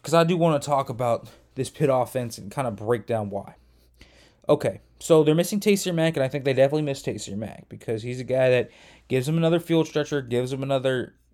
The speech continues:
guy that, you know, the defenses have to respect, especially over the top. So they can't just key in on Jordan Addison. They have to respect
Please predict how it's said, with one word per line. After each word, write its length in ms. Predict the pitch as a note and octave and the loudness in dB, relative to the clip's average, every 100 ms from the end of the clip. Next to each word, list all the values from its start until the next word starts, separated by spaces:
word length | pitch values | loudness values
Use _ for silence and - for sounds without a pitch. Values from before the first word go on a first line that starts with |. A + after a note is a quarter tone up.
| _ A#2+ | _ -4
guy 220 | C3 C3 | 0 2
that, 200 | B2 A2 | 2 -2
you 80 | A#2 | -6
know, 100 | A2+ | -6
the 80 | G#2+ | -6
defenses 380 | A#2+ C3 A#2+ | -6 -6 -6
have 140 | C3 A2+ | -6 -6
to 60 | G#2 | -8
respect, 420 | - - D#3 D#3 | -10 -2 -2 -2
especially 320 | - C3 - | -6 -6 -2
over 160 | B2 A2+ | -2 -2
the 80 | |
top. 400 | G2+ - C#3+ C#3+ - - - _ | -4 2 4 4 -2 -20 -20 _
So 160 | - | -8
they 60 | A2 | -6
can't 240 | - C#3+ | -2 -4
just 160 | C#3 C3+ | -4 -8
key 260 | D3 C3+ C3 | -6 -2 -2
in 140 | B2 | -2
on 500 | - A#2 A2+ G#2+ G2 | -2 0 0 -2 -4
Jordan 300 | A2 A2 G#2 | -2 -2 0
Addison. 480 | B2 C#3 C#3 C#3 B2+ | 0 0 -2 -6 -4
They 140 | A2 | -6
have 260 | A2 C3 - | 0 0 -2
to 60 | A#2+ | -10
respect 760 | A2+ - _ D3+ - - - | -8 -10 _ 2 2 -8 -20